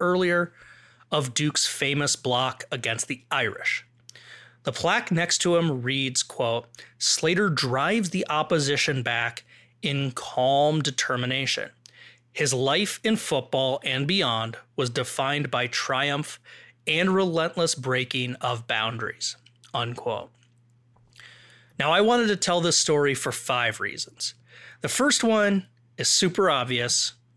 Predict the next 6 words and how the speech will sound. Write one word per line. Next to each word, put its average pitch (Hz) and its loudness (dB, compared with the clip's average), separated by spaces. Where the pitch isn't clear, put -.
I'm 123 -2
an 123 -2
Iowa 113 0
fan. - -12
The - 2
second 175 2